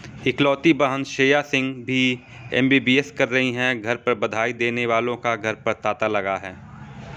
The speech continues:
सचिन सिंह ने बातचीत में बताया कि पीसीएस की परीक्षा में सातवीं रैंक प्राप्त करने वाले के कारण, के पीछे उनके पिता का योगदान है।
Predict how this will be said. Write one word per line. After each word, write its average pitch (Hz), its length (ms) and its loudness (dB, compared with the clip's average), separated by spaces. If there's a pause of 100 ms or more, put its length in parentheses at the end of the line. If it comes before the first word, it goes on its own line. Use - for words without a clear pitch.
(1200)
सचिन 160 300 4
सिंह 156 220 2
ने 156 140 2
बातचीत 135 460 0
में 139 120 0
बताया 131 400 2
कि 135 220 -8 (100)
पीसीएस 135 360 0
की 135 120 -2
परीक्षा 131 480 -2
में 131 180 -2
सातवीं 135 460 0
रैंक 131 280 0 (720)
प्राप्त 131 340 0
करने 135 260 -2
वाले 123 420 -2 (2000)
के 135 120 4
कारण, 123 360 -2
के 131 180 -2
पीछे 127 540 2 (1200)
उनके 131 280 4
पिता 135 360 -2
का 135 240 0
योगदान 131 440 -2
है। 135 320 -2